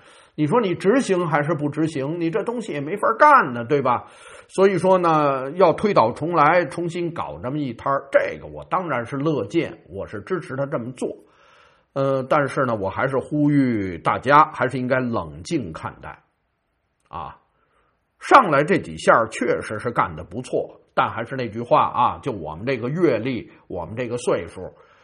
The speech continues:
我们早就不是谁的粉了啊！我也不希望大家都变成苗粉。下边呢，我们就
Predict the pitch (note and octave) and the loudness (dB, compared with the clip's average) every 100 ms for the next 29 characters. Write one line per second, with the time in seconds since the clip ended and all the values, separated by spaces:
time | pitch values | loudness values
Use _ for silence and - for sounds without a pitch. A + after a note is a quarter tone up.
0 | _ _ - C3 D3 D3+ E2 F2 C#3+ G#2 | _ _ -8 -6 -4 -4 -6 -4 -4 -4
1 | B2+ C3 - G#2+ B2+ A2 E2 - G2 G#2 | -6 -6 -6 -6 -6 -8 -12 -10 -8 -8
2 | - G#2+ F2+ E2+ F2+ G#2 D3 B2 D3+ - | -8 -10 -8 -10 -8 -2 -2 0 -4 -2
3 | D#3+ B2+ B2+ A2 B2+ C#3 C#3 C#3+ G#2+ - | -4 0 0 2 2 2 0 0 -4 -4
4 | C3+ C#3 A2 A#2+ D#3 C#3+ - B2+ B2+ - | -4 -4 -2 0 -2 -4 -12 -14 -14 -16
5 | _ _ _ _ _ _ - G3+ E3 D3 | _ _ _ _ _ _ 2 6 8 6
6 | D3 C#3 C3 B2 A#2 C3 D3 E3 C#3+ B2+ | 2 2 0 2 0 0 0 4 4 4
7 | A#2+ A2+ | 2 -2